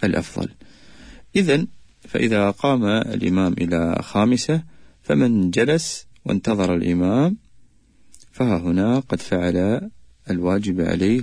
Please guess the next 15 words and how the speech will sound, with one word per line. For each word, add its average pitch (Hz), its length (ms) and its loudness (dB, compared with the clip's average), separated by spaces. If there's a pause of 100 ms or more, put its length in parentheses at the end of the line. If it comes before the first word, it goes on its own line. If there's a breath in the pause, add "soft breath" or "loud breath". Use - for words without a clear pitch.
وهو 101 260 -4
أن 85 160 0
لا 98 180 0
يتابع 90 440 -2
الإمام 90 460 0
إلى 90 380 -2
خامسة. - 480 -6 (920 loud breath)
وأما 123 440 4
من 90 240 0
تابع 104 400 0
الإمام 101 480 0
إلى 90 400 0
خامسة 90 600 -2 (580 loud breath)
جاهلا 101 600 0 (800)
أو 123 400 0